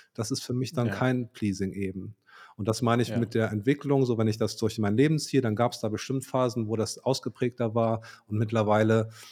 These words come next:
Speaker 1: ja, ist es für mich dann schon auch f-, schon, spielerisch will ich nicht sagen, aber schon irgendwie 'ne Art, dass ich das sehr, sehr gut im Blick halten kann, ne? Wo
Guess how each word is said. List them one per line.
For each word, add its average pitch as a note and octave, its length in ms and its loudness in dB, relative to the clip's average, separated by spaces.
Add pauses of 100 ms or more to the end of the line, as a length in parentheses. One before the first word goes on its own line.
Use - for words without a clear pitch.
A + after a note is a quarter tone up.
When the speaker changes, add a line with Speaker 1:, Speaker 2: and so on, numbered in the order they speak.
(140)
Speaker 1:
ja, G2+ 260 -2
ist A2 120 -2
es G#2+ 120 -4
für - 120 -2
mich A2+ 180 2
dann A2+ 160 2
schon A2 240 -2
auch G#2+ 160 -4
f-, - 200 -20
schon, - 320 -8 (320)
spielerisch A#2 560 4
will A#2 80 4
ich - 120 0
nicht G2+ 120 -2
sagen, B2 380 6
aber G2 400 0 (1200)
schon C3 360 2
irgendwie A#2 300 2
'ne A2 140 0
Art, A2+ 360 2
dass G#2+ 140 2
ich G2+ 120 -6
das G#2 240 -2
sehr, A2 420 4 (540)
sehr G#2+ 180 -4
gut A#2+ 220 -4
im A2+ 140 -2
Blick B2+ 260 0
halten A2+ 240 2
kann, G2+ 440 -2
ne? A#2 240 -2
Wo A2 460 2